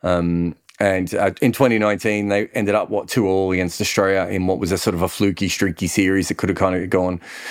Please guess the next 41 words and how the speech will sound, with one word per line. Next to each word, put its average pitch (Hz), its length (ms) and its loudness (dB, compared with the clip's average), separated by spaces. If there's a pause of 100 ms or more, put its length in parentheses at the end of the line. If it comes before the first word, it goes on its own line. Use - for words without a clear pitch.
(180)
um, 95 260 2
in 101 140 2
a, 98 180 -2
in 113 80 2
a - 20 -2
couple 117 240 0
of 101 60 -2
different 90 300 -2
directions 90 520 -2
if - 80 -12
you 87 80 -6
think 82 140 0
about 90 200 0
the 92 40 -4
draw 90 240 2
at 90 60 -2
Lords 87 400 0
and 87 80 2
everything. 82 360 0
So, 104 300 4 (560)
um, 123 460 2 (480)
I 170 80 6
certainly, 117 640 2 (280)
uh, 110 360 2 (580)
I 117 80 4
certainly 117 300 0
don't 98 140 4
have 95 140 4
a 90 40 -2
huge 92 280 -4
problem 87 360 -2
with, 87 200 -4
um, 82 440 -2 (360)
uh, 85 240 0
with 92 280 2
that. 90 320 2
But 101 360 2
yeah, 147 280 4 (560)
you 104 80 -4
know, 87 240 -8 (160)
it's 147 340 -10